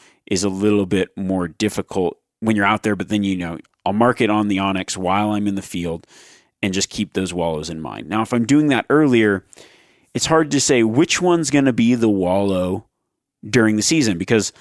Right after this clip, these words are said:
not every water hole becomes a wallow, and not every wallow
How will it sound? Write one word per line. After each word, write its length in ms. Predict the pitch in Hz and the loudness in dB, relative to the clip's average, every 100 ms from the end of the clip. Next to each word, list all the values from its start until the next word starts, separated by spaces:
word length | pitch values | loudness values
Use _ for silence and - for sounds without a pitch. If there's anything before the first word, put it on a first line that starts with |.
| _ _ | _ _
not 240 | - 143 123 | 0 2 4
every 240 | 135 135 | 2 2
water 420 | 120 107 110 107 | 2 2 2 0
hole 220 | 92 95 85 | -2 -4 -4
becomes 460 | 98 - 92 85 | -4 -4 -4 -6
a 40 | 82 | -4
wallow, 540 | 85 76 - - - _ _ _ _ _ 101 | -4 -4 -6 -12 -14 _ _ _ _ _ -4
and 140 | 104 | 0
not 200 | 117 - 117 | 2 2 0
every 260 | 110 113 | 0 2
wallow 760 | 104 90 98 101 92 82 85 | 0 0 0 2 0 -2 -6